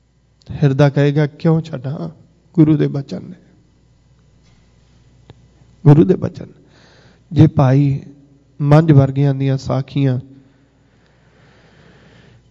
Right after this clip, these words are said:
ਮਸ਼ੱਕਤ ਕਾਲ ਦੀਆਂ ਸਾਖੀਆਂ ਸਾਡੇ ਸਾਹਮਣੇ ਦਿੱਤੀਆਂ ਨੇ, ਉਹਦਾ ਮਤਲਬ ਹੀ ਇਹ ਹੁੰਦਾ ਹੈ ਕਿ ਹਿਰਦੇ ਦੇ ਗਰਭ ਵਿੱਚ ਗੁਰੂ ਦੀਆਂ ਸਿੱਖਿਆਵਾਂ ਬੈਠ ਜਾਣ ਤੇ ਗੁਰਸਿੱਖ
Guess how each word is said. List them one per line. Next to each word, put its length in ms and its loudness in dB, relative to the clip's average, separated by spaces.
ਮਸ਼ੱਕਤ 600 4
ਕਾਲ 340 0
ਦੀਆਂ 280 0
ਸਾਖੀਆਂ 500 -2
ਸਾਡੇ 320 0
ਸਾਹਮਣੇ 400 -2
ਦਿੱਤੀਆਂ 440 0
ਨੇ, 80 -2
ਉਹਦਾ 180 0
ਮਤਲਬ 400 0
ਹੀ 120 0
ਇਹ 120 0
ਹੁੰਦਾ 280 -2
ਹੈ 140 -2
ਕਿ 100 2
ਹਿਰਦੇ 400 0
ਦੇ 180 0
ਗਰਭ 240 0
ਵਿੱਚ 220 -4
ਗੁਰੂ 240 -2
ਦੀਆਂ 240 -4
ਸਿੱਖਿਆਵਾਂ 540 -2
ਬੈਠ 300 -2
ਜਾਣ 300 -2
ਤੇ 100 0
ਗੁਰਸਿੱਖ 500 -2